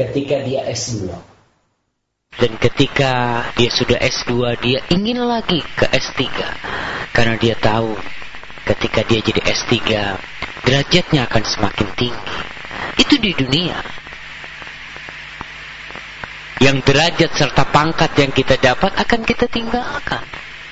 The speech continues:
Antum lihatlah, setinggi apa dan sehebat apa yang dimiliki oleh seseorang, dia akan tinggalkan.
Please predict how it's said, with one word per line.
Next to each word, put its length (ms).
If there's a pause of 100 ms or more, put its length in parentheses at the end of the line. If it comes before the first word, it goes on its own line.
(960)
Antum 340
lihatlah, 460 (1200)
setinggi 720
apa 720 (800)
dan 80
sehebat 640 (160)
apa 560 (2000)
yang 60 (100)
dimiliki 320
oleh 160
seseorang, 640 (1200)
dia 160
akan 240
tinggalkan. 560